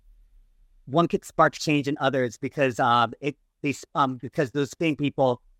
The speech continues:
spark change in me. So, like, it allowed me to look at myself differently, and that's what I wanna do, is really carry on that message that, um, uh, that I wanted to pay it back in a way that I didn't, um, I,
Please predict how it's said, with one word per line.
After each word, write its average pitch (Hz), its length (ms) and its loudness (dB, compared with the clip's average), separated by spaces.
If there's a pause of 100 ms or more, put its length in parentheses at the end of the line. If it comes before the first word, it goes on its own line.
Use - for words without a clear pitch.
(120)
spark 143 220 -2
change 135 300 -2
in 113 140 -6
me. 113 260 0 (420)
So, 170 120 4
like, 147 400 2 (140)
it 170 120 -4
allowed 170 400 2
me 170 220 -4 (100)
to 160 180 0
look 143 180 -2
at 160 60 -6
myself 151 460 0
differently, 151 400 -4
and 135 80 -4
that's 139 240 0
what 143 160 2
I 143 60 2
wanna 135 240 -2
do, 131 240 -2
is 113 120 -8
really 143 260 -4
carry 135 300 -4
on 131 140 0
that 117 160 2
message 123 440 -4
that, 123 320 0 (480)
um, 131 360 2
uh, 110 140 -4 (580)
that 135 280 4 (1200)
I 160 80 0
wanted 175 240 0
to - 60 -10 (100)
pay 165 160 2
it - 160 -8
back 123 300 -2 (240)
in 143 120 -4
a 139 60 0
way 135 240 0
that 127 240 0
I 147 100 -2
didn't, 147 320 0
um, 127 320 -2
I, 135 160 -4